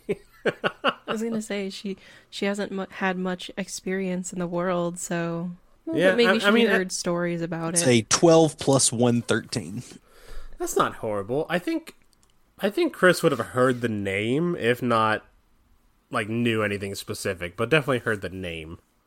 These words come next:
Speaker 3: Well, yeah, I think I've heard of the, I think I've heard of your guild. Um, it kinda seems like you guys are everywhere all at once.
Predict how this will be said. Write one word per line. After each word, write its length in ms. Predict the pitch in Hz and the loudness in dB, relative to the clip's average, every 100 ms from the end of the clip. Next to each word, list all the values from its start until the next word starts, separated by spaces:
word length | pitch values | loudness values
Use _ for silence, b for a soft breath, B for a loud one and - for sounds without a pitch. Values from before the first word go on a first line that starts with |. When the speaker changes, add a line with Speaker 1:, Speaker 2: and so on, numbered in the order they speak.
| _ - | _ 2
Speaker 3:
Well, 100 | 277 | 6
yeah, 140 | 403 | 8
I 100 | 339 | 6
think 180 | 311 330 | 4 4
I've 140 | 156 127 | 4 4
heard 140 | 156 | 4
of 40 | |
the, 140 | 127 - | 4 0
I 80 | - | 0
think 160 | 254 277 | 2 2
I've 80 | 113 | 4
heard 140 | 127 | 4
of 60 | 107 | 6
your 120 | 110 | 4
guild. 320 | 110 156 339 | 6 6 6
Um, 480 | 269 160 160 151 143 _ _ _ | 6 6 6 4 0 _ _ _
it 100 | - | 0
kinda 200 | - 349 | 4 4
seems 200 | - 160 | 4 2
like 160 | 147 127 | -2 0
you 60 | 135 | 2
guys 220 | 139 135 | 4 4
are 60 | 139 | 2
everywhere 400 | 320 311 139 131 | 2 0 2 2
all 100 | 139 | 0
at 60 | |
once. 460 | - 381 330 - | -4 -4 0 -2